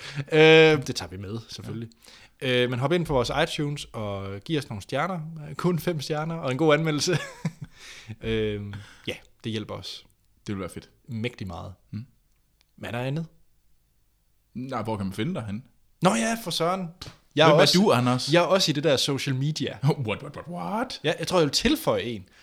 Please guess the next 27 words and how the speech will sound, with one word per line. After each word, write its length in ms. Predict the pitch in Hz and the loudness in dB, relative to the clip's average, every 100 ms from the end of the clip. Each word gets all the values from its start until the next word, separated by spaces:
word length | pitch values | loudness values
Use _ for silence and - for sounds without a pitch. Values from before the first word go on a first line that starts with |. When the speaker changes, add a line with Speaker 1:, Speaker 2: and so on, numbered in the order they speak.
| _ _ | _ _
Speaker 1:
for 120 | 123 | -8
jeg 60 | 120 | -6
er 40 | |
blevet, 280 | 135 123 123 | -4 -2 0
øh, 400 | 120 117 113 113 | 0 0 -2 -6
ut-, 400 | - 139 - - | -8 -10 -8 -8
u-, 280 | 165 143 160 _ - - - | -8 -10 -10 _ -20 -20 -12
usvirlig 520 | 165 - 269 285 123 | -6 -2 4 4 4
meget 220 | 117 123 - | 0 0 2
færm 220 | 165 101 | 0 0
med 220 | 98 104 - | -2 -8 -4
Instagram. 680 | 165 147 127 113 104 101 104 - _ _ _ - | -2 -2 -4 -4 -4 -4 -6 -14 _ _ _ -20
Speaker 2:
Du, 40 | - - - | -18 -14 -10
du, 80 | 135 - | -10 -2
ins-, 240 | 170 196 - | -2 -2 -4
du, 140 | 160 139 | -6 -2
du, 60 | 160 143 | -2 -2
du, 100 | 165 - - - - _ | -6 -8 -16 -20 -20 _
nå, 260 | 104 95 90 | -12 -8 -8
nå. 220 | 92 92 - 117 | -8 -8 -8 2
Speaker 1:
Ja, 120 | 131 | 6
ja, 200 | 147 151 - | 8 8 6
for 80 | 120 | -2
søren, 420 | - 131 131 123 | 2 2 2 0
jeg 140 | 110 - | -4 -4
får 160 | 101 - | -8 -4
Instagrammet 920 | 135 - 220 - 117 104 110 110 98 | -4 -4 -10 -8 -8 -6 -6 -8 -10